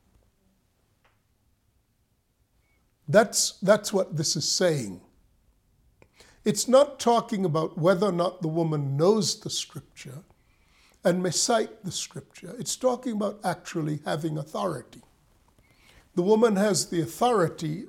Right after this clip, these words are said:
of Christ when in her role as a wife, she models that submission to her husband.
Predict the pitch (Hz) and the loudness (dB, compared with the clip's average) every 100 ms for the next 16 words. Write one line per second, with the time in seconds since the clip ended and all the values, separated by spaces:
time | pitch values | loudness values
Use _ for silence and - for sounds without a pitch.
0 | - 180 - - 233 190 151 - - - | -10 -8 -8 -4 -2 0 -2 -6 -8 -10
1 | - _ _ _ _ _ _ _ _ 185 | -18 _ _ _ _ _ _ _ _ 0
2 | 180 196 233 190 156 175 165 214 240 185 | 0 0 0 0 2 2 6 10 10 8
3 | 156 185 - - 156 139 147 175 190 143 | 2 -2 -6 -6 -4 -2 -2 -2 -2 -2
4 | 156 - - _ _ - - 226 220 254 | -6 -10 -20 _ _ -10 -4 -2 0 0
5 | 226 175 151 120 - 151 - - 139 123 | 0 0 -2 -2 -6 -8 -8 -6 -6 -6
6 | 135 - 156 151 151 196 208 226 175 - | -6 -6 -10 -10 -8 -6 -4 -4 -6 -8
7 | - 143 101 | -10 -10 -14